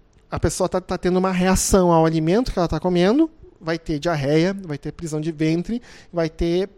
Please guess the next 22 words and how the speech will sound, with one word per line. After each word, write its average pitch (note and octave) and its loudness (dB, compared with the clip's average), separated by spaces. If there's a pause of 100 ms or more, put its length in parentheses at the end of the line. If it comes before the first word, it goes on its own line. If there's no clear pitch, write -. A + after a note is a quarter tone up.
(140)
perda G#3 2
de G3 -6
peso, G#3+ 0
porque G#3 -2
uma F#3+ 2
vez G3 2
agora F3+ 2
que F#3+ -4
você F#3 -4
tem F3+ 0
um F#3 0
corpo F#3+ 4
que - -2
o E3+ 4
organismo E3+ 4
enxerga E3 2
o F3 4
glúten F3 2
como F#3 0
um F#3 0
corpo E3 2
estranho, E3+ 2